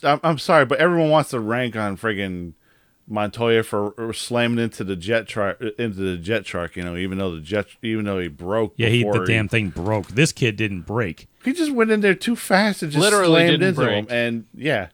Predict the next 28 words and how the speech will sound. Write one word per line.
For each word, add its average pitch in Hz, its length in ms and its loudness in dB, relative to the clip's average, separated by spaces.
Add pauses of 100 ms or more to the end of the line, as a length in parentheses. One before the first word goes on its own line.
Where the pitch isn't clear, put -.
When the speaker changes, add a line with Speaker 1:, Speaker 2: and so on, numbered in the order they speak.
(180)
Speaker 2:
I 113 140 2
do. 120 480 2
I 117 80 2
did 113 220 0
hear 113 220 0
that 107 140 -2
there 101 140 0
was 104 260 0
an 110 120 -2
excuse 113 560 -4
for 82 220 -6
him, 76 180 -8
though. 69 220 -8 (240)
Speaker 1:
Oh, 95 140 -4
what 92 200 -4
is 87 140 -6
it? 80 240 -10
Speaker 2:
Apparently, 123 460 -2
he 117 140 0
was 107 200 -2
being 95 260 -4
sick - 360 -6
at - 120 -10
the - 60 -10
time, 73 500 -12
like, 85 240 -10
on 87 180 -10
himself. 73 580 -14